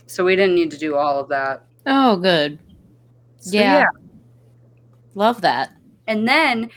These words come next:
Speaker 1: we were in the, at the truck putting all the shit in Sam's truck, loading all the wood, and this random guy,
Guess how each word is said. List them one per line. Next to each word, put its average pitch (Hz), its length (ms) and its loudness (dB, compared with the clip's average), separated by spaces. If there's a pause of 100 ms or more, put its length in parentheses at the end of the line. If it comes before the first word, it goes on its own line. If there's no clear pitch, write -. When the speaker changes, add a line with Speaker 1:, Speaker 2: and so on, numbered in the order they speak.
(120)
Speaker 1:
we 220 120 -4
were 208 140 -2
in 220 280 -4
the, 254 100 -6 (140)
at 208 220 -2
the 311 80 -8
truck 220 500 -2 (760)
putting 247 600 -4 (180)
all 220 160 0
the 247 80 -10
shit 202 460 -12
in 208 160 -6
Sam's 208 340 -6
truck, 175 340 -4 (200)
loading 185 340 -4
all 247 100 -4
the 220 100 -8
wood, 202 280 -2
and 185 220 -4
this 196 200 -2 (220)
random 208 540 -4
guy, 160 640 -6